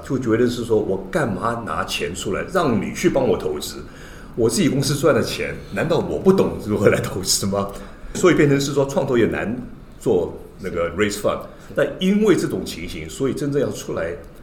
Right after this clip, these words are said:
Speaker 1: 呃，这个创业的那个，那个好的案子也不多。所以那个时候讲起来，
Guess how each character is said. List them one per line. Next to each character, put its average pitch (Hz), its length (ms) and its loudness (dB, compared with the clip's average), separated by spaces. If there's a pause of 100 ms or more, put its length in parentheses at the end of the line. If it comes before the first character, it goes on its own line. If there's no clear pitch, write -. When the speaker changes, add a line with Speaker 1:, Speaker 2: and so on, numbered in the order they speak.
(200)
Speaker 1:
呃， 78 260 -2
这 95 60 -6
个 87 80 -2
创 131 220 -2
业 95 140 4
的 78 240 0
那 85 60 -4
个， 73 220 -4 (180)
那 90 80 -8
个 76 60 -8
好 80 200 -4
的 - 100 -10
案 107 160 -2
子 - 140 -8 (120)
也 73 100 -10
不 80 140 -10
多。 98 360 0 (600)
所 147 160 2
以 143 60 4
那 208 80 8
个 117 100 6
时 - 160 0
候 104 120 4
讲 90 220 0
起 87 140 -2
来， 73 80 0